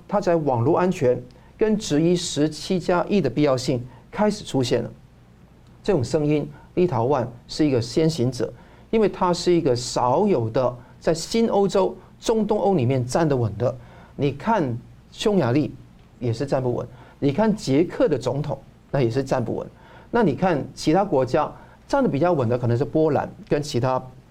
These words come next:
波罗的海三国，但这个先行者的角色就被刚刚我说的艾格特这个作者形容为 risky but clever，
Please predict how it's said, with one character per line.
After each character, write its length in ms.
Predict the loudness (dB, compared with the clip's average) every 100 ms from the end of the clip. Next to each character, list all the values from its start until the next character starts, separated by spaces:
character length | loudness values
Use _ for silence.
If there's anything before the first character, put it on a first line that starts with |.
| -2
波 120 | 2
罗 120 | 2
的 120 | 0
海 80 | -2
三 220 | -2 -4 -4
国， 200 | -8 -10 -14 -6
但 160 | -2 0
这 100 | 2
个 80 | 0
先 420 | -2 0 2 2
行 280 | 0 0 0
者 200 | 0 -2
的 80 |
角 180 | -2 -4 -6
色 240 | -2 -2 -2 -20 -8
就 120 | -2
被 140 | 0 2
刚 320 | 2 2 2
刚 220 | 2 2
我 160 | 0 -2
说 200 | -2 -2
的 100 | 0
艾 240 | 0 0 0
格 260 | 2 0
特 200 | 2 0
这 100 | 2
个 80 | 0
作 200 | 2 0
者 220 | 0 -6 -8 -20 -20
形 240 | -6 0 2
容 220 | 2 2
为 200 | 0 0 -12 -14 0
risky 640 | 0 0 -4 -2 0 0 -4 -20 -20 -4
but 180 | -2 -2 -10
clever， 340 | -2 0 0